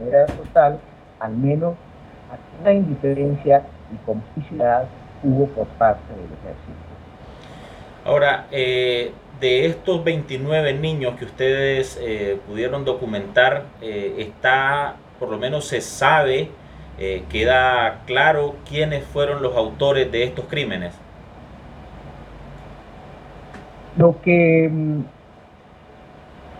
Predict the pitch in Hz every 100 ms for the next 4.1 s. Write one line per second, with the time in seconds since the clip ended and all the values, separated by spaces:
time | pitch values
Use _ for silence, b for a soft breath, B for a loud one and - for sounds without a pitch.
0 | - - 180 208 - 220 214 190 170 143
1 | 139 135 170 165 185 180 180 135 127 147
2 | 156 165 - 135 131 127 - - 123 131
3 | 151 165 165 139 135 160 143 127 - -
4 | 120